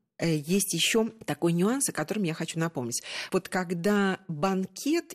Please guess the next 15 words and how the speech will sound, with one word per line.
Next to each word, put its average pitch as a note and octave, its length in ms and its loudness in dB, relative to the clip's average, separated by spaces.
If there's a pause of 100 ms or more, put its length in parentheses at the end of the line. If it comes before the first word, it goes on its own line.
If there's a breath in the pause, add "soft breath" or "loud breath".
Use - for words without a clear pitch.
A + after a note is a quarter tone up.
или G3 260 2
даже F#3+ 320 2
домашнее E3+ 520 2
застолье, A3 440 0
мы E3+ 80 2
как-то F3 280 -4
обсуждали F#3 420 -2
с - 80 0
вами, G3 160 0
что F3 200 -2
все - 280 2
ориентируются G#3 500 0
на E3+ 140 0
хозяйку D3+ 560 -2
дома. C3 460 -2